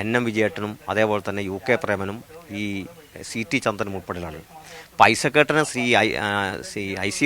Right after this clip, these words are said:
ബാലകൃഷ്ണൻ എങ്ങനെയാ മനസ്സിലാക്കുന്നറിയില്ല. തൊണ്ണൂറുകൾ മുതൽ ഞാനെല്ലാം പാർട്ടി രംഗത്ത് പ്രവർത്തനം ആരംഭിക്കുന്ന മുതൽ ഐസക്കേട്ടൻ എന്ന ആൾ ചുള്ളോട് പ്രദേശത്തെ കോൺഗ്രസിൻ്റെ സജീവ പ്രവർത്തനമായിരുന്നു. എല്ലാ തെരഞ്ഞെടുപ്പിലും കോൺഗ്രസിൻ്റെ ബൂത്ത് ഏജന്റാണ്. അദ്ദേഹമാണ് ഇപ്പോൾ നിങ്ങളോട് വെളിപ്പെടുത്തൽ നടത്തിയിട്ടുള്ളത്.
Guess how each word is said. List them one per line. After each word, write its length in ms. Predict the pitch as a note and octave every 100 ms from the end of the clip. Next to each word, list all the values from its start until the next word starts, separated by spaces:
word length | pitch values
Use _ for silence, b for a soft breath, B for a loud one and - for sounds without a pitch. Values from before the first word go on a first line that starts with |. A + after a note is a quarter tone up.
| C#3+
ബാലകൃഷ്ണൻ 280 | C#3 B2+ C3+
എങ്ങനെയാ 180 | C3 A#2+
മനസ്സിലാക്കുന്നറിയില്ല. 600 | A2 B2 A2+ G2+ F2+ E2+ - -
തൊണ്ണൂറുകൾ 460 | G#2 A#2+ C#3+ D3+ D3 C3
മുതൽ 160 | A#2 A#2+ B B B G#2+
ഞാനെല്ലാം 320 | A#2+ B2+ B2 A2
പാർട്ടി 220 | A2+ A#2+
രംഗത്ത് 260 | A#2+ A#2 A#2+ G#2+
പ്രവർത്തനം 340 | G#2 B2 A#2+ G#2+
ആരംഭിക്കുന്ന 380 | G#2+ G#2+ A2 G#2
മുതൽ 160 | G2+ G2+
ഐസക്കേട്ടൻ 460 | F2+ A2+ A2 A2 G#2+
എന്ന 160 | G2+ F#2+
ആൾ 80 | G2+ A#2 -
ചുള്ളോട് 300 | G2+ A2 A#2
പ്രദേശത്തെ 320 | G#2+ G2+ - G2
കോൺഗ്രസിൻ്റെ 400 | F#2+ G2+ - G#2 -
സജീവ 220 | F2+ G#2
പ്രവർത്തനമായിരുന്നു. 500 | G2+ F#2 F#2 E2+ F#2 C3 - G#2
എല്ലാ 180 | A2+ B2+ D3+
തെരഞ്ഞെടുപ്പിലും 380 | D3 B2+ A#2+ B2+ A#2
കോൺഗ്രസിൻ്റെ 360 | A2+ G#2+ A#2 G#2+
ബൂത്ത് 200 | A2+ A#2+
ഏജന്റാണ്. 280 | G#2+ E2 - B B B B A2+
അദ്ദേഹമാണ് 440 | C3 E3+ D#3+ D3 C#3
ഇപ്പോൾ 140 | C3 B2
നിങ്ങളോട് 220 | A#2+ A#2 G#2+
വെളിപ്പെടുത്തൽ 340 | G2 G#2+ G#2
നടത്തിയിട്ടുള്ളത്. 440 | F#2 F2 - -